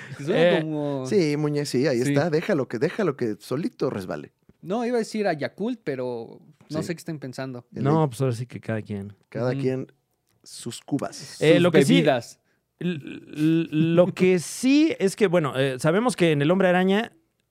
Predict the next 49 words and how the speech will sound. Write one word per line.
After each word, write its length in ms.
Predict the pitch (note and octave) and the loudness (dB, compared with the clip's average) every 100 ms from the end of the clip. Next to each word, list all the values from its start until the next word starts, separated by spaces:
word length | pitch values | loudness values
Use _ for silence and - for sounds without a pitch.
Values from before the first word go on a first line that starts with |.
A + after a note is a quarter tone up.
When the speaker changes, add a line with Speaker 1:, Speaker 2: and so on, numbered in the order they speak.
| _ _ _ A#2+ | _ _ _ -4
Speaker 2:
por 200 | C3 B2 | -2 -2
lo 100 | B2 | -2
que 80 | A#2+ | 0
se 140 | E3 | 4
ha 40 | |
reportado, 560 | E3+ C#3 A#2+ C#3+ D3 F#3+ | 4 2 2 2 2 2
eh, 400 | B2 D2+ F2 F#2 F#2 | -2 -8 -10 -8 -4
reiterando, 420 | G#2 A2+ B2 B2 | -2 0 0 0
son 240 | - C3 | 0 0
especulaciones. 680 | A2+ - - C#3 C#3+ F#3 G3+ | -2 -4 0 0 2 2 4
Speaker 3:
No, 140 | A#3 F3 | 4 4
y 80 | |
espérate, 400 | D#3 - F3+ - | 2 2 0 0
¿de 60 | B2 | 0
dónde 220 | E3 A#3 | 2 2
viene? 260 | D3+ D3 B2 | 2 0 -2
Porque 200 | A2+ D#3 | -4 -4
esto 140 | F#3+ | -2
es 60 | D3+ | -4
importante. 500 | C3 G#2+ A2 G#2+ - | -4 -4 -6 -8 -4
O 40 | A2 | 0
sea, 200 | G#2 - | 0 0
Speaker 2:
Ah. 40 | |
Speaker 3:
según 260 | - D3+ A#3+ | -2 0 2
la 80 | A3+ | 2
youtuber 640 | G3 - G#3 F#3+ F#3 C4+ _ _ _ | 0 0 2 2 0 -4 _ _ _
Grace 360 | B2 D#3 F3+ D3 | 0 2 2 0
Randolph 560 | D#3+ F3 D#3+ E3+ E3+ - _ _ - _ _ - | -2 0 0 0 -4 -20 _ _ -20 _ _ -4
y 320 | C3 C3 C3 | 0 0 0
Brandon 420 | C#3 D#3 F3 D3 | 2 2 4 4
Speaker 2:
No, 80 | A#2+ | 4
Speaker 3:
Davis 460 | D3+ D3+ C3 G#2+ A#2 | 4 4 0 -4 -4
Speaker 2:
bueno. 80 | |
Speaker 3:
de 60 | A2 | -4
un 120 | B2 | -2
podcast. 540 | C#3 B2+ - - - - | 0 0 0 -14 -14 -8
O 60 | A#2 | -4
sea, 80 | |
esta 140 | C#3 B2 | 2 4
Speaker 2:
Ok. 60 | |
Speaker 3:
nota 240 | A#2+ A2+ E3+ | 4 4 2
viene 280 | D3 C#3+ B2+ | 2 0 -2
de 80 | |
ahí. 220 | A2 G2 - | -2 -6 -10
Es 180 | G#2 G#3 | -2 0
un, 120 | G#3 | 0
hazte 240 | E3 F3+ | 0 0
cuenta 240 | G3+ G3+ G3 | 0 0 0
que 220 | C#3+ | -2